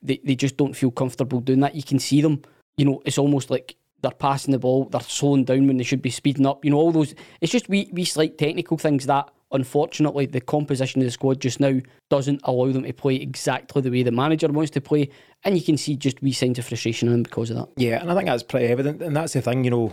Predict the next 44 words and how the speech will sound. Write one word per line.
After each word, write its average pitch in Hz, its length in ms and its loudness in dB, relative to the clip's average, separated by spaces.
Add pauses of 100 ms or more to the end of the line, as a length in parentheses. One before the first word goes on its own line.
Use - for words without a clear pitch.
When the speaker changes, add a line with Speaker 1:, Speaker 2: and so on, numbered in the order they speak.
(120)
Speaker 2:
we 120 100 2
all 135 120 4
know 131 80 2
what 123 100 2
McGregor 110 340 -2
and 101 140 -4
Turnbull 107 300 -2
can 104 160 -4
do, 143 260 2 (140)
very 107 240 0
talented 110 400 -4
guys, 117 240 0
very 107 180 -2
technical, 123 580 -2 (240)
but 117 300 -4
they're 131 140 2
two 120 200 -2
guys 110 280 0
out 110 80 -2
of 101 40 -2
eleven. 110 320 0
You 113 80 -6
can 117 140 -2
only 135 160 0
be 127 120 0
as 101 80 -2
good 113 140 -2
as 107 120 -2
the, 104 240 0
the - 160 -4
guys 107 240 -2
that 110 120 -2
are 95 40 -2
around 107 160 2
you. 127 80 0
I - 20 -4
mean, 117 160 -2
my 113 80 -2
key 131 220 0
question 110 380 -2
for - 100 -8
this 107 160 -2
section 117 360 -2
was, 107 240 0